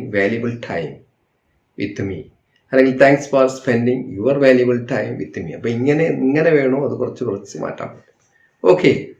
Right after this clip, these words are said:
that doesn't matter. ഇപ്പൊ ഏതെങ്കിലും ഒന്നേ പറയാവൂ, എല്ലാം കൂടെ പറയേണ്ട കാര്യമില്ല. അപ്പോഴത്തേക്ക് അദ്ദേഹം പറഞ്ഞു, "Okay, that doesn't matter." അപ്പൊ ഇങ്ങനെയുള്ള കൊച്ചു സെന്റൻസുകളിലൂടെ വളരെ രസകരമായിട്ടൊന്ന് പഠിച്ചു പോയി കഴിഞ്ഞ് കഴിഞ്ഞാൽ എവിടെയെങ്കിലും ചെന്ന് പെട്ട് കഴിഞ്ഞാൽ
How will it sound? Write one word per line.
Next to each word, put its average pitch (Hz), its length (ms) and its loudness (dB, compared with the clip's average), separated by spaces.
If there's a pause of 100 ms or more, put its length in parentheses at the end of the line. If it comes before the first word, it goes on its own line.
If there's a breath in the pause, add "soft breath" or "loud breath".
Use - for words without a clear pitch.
that 123 140 0 (100)
doesn't 104 340 -6
matter. 82 280 -12
ഇപ്പൊ 101 140 -8 (140)
ഏതെങ്കിലും 120 320 -2
ഒന്നേ 135 280 -2
പറയാവൂ, 104 320 0 (100)
എല്ലാം 107 240 -4
കൂടെ 131 180 -2
പറയേണ്ട 107 360 -2
കാര്യമില്ല. - 380 -10 (600 soft breath)
അപ്പോഴത്തേക്ക് 143 460 6
അദ്ദേഹം 117 280 4
പറഞ്ഞു, 98 240 -4 (180)
"Okay, - 240 -4 (180)
that 101 160 -4 (100)
doesn't 92 340 -10
matter." - 260 -18 (580)
അപ്പൊ 202 180 6
ഇങ്ങനെയുള്ള 202 480 8
കൊച്ചു 160 300 0
സെന്റൻസുകളിലൂടെ 123 680 2 (120)
വളരെ 117 320 2
രസകരമായിട്ടൊന്ന് 135 880 0
പഠിച്ചു - 320 -2
പോയി 95 180 0
കഴിഞ്ഞ് 85 240 -6
കഴിഞ്ഞാൽ 78 240 -14 (220)
എവിടെയെങ്കിലും 147 500 4
ചെന്ന് 139 200 2
പെട്ട് 120 220 -2
കഴിഞ്ഞാൽ 110 280 -4